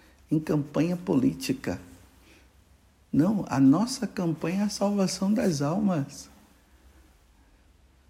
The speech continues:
Essa é a nossa sal-, é, é, é, é a nossa candidatura.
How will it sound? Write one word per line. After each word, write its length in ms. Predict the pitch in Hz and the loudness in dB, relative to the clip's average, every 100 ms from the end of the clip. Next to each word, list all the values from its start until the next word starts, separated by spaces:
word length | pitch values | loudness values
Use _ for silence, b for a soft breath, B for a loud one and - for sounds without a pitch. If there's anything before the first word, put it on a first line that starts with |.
| _ _ _ _ _ _ _ _ _ _ _ | _ _ _ _ _ _ _ _ _ _ _
Essa 320 | 165 247 - | 0 0 0
é 40 | - | -4
a 40 | - | 2
nossa 320 | 143 139 139 | 2 2 -4
sal-, 320 | - 139 - | -2 -2 0
é, 160 | 127 131 | 0 -2
é, 440 | - 107 113 113 B B B B B - | -2 -6 -6 -8 B B B B B -14
é, 140 | - - - | -12 -10 -2
é 80 | |
a 80 | 123 | 2
nossa 340 | 117 120 - 127 | 4 2 -2 -4
candidatura. 1200 | - 143 127 120 113 98 - - 120 117 101 | 0 4 4 4 2 0 -4 -6 -2 -2 -4